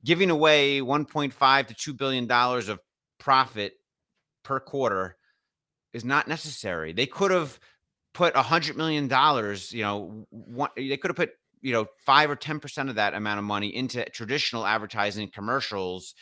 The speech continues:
just to educate, not to, like, trick or market. You know, pe-, there's so much semantics around advertising. It seems, like, sneaky and, you know, tricking consumers and just trying to sell, you know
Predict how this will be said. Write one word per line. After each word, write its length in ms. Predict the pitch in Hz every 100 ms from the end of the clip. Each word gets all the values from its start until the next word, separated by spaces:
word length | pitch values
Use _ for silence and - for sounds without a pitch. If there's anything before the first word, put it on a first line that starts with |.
| -
just 200 | - 185
to 200 | - -
educate, 500 | 170 - 127 104 82
not 180 | 123 165
to, 100 | 196
like, 200 | 185 143
trick 260 | - - 156
or 120 | 127 113
market. 300 | 127 147 139
You 100 | 135
know, 100 | 123
pe-, 160 | 156
there's 200 | 131 143
so 100 | 165
much 180 | 160 -
semantics 480 | 131 131 135 131 -
around 220 | 110 110
advertising. 680 | 110 110 110 104 104 98 101
It 100 | 98
seems, 320 | - 110 101
like, 180 | 101 98 _ - - -
sneaky 840 | - 139 135 135 127 120 120 117
and, 320 | 101 92 90 85 - - _ -
you 100 | 101
know, 160 | 98
tricking 480 | 92 170 - 135 120
consumers 1000 | 113 117 - 131 117 117 110 110 113 101
and 200 | 92 90
just 220 | 87 113 -
trying 160 | 117
to 60 | 110
sell, 760 | - 117 113 113 107 107 104 -
you 80 | 104
know 400 | 95 92 90